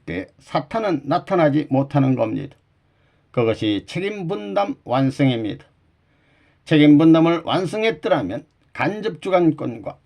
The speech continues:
직접 주관권에 있어서 사랑의 인연이 맺어지는 겁니다. 거기서 종적 사랑과 행적 사랑이 연결되는 것입니다.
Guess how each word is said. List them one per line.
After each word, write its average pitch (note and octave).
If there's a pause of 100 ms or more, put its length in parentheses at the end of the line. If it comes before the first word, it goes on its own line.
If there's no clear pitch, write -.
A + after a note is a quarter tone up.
직접 -
주관권에 F3+
있어서 B2+ (200)
사랑의 G3
인연이 G3+
맺어지는 D#3
겁니다. A#2+ (800)
거기서 C3+
종적 D3
사랑과 E3+
행적 B3+
사랑이 F#3
연결되는 D#3+
것입니다. A#2+